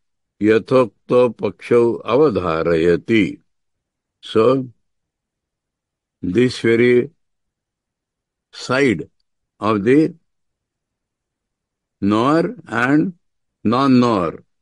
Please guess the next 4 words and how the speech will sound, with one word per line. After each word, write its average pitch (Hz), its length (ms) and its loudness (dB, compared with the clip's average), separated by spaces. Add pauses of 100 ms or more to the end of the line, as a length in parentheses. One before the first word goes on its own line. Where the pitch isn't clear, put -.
(2500)
is 117 360 0
being 104 560 0 (480)
firmly 151 720 2 (1600)
established. 110 1000 -2